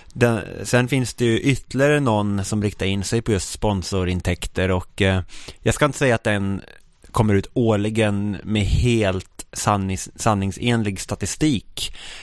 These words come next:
men, ehm, den har ändå kommit ut några gånger och visat att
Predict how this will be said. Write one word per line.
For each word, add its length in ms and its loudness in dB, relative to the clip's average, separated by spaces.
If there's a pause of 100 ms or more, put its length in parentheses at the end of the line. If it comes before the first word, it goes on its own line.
(100)
men, 420 4
ehm, 400 0 (760)
den 240 4
har 80 4
ändå 420 4 (400)
kommit 240 2
ut 120 0
några 140 -2
gånger 380 2
och 140 -2
visat 260 -2
att 240 -2